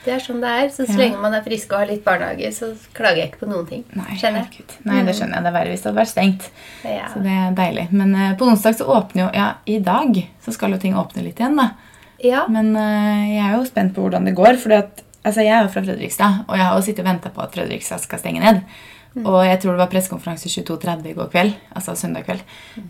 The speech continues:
Speaker 2: Ehm, og nå er jo de ganske stengt ned også, fordi det har jo bare mutert viruset, har bare dukket opp i alle kommunene rundt,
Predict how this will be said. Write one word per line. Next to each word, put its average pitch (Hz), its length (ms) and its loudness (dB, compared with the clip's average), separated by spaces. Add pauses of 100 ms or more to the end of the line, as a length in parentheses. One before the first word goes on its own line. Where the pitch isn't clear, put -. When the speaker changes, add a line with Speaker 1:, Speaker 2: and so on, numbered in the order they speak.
Speaker 2:
Ehm, 180 640 4
og 185 440 6
nå 202 80 4
er 165 140 2
jo 170 80 -2
de 165 120 -2
ganske 170 300 -6
stengt 160 240 -10
ned 82 120 -6
også, 180 240 -4 (100)
fordi 175 240 -4
det 165 80 -6
har 156 180 -6
jo 165 160 0
bare 156 460 -6
mutert 156 420 -12
viruset, 156 320 -8
har 165 60 -4
bare 160 140 -8
dukket 160 180 -10
opp - 100 -10
i - 40 -6
alle 160 200 -6
kommunene 156 380 -6
rundt, 185 300 0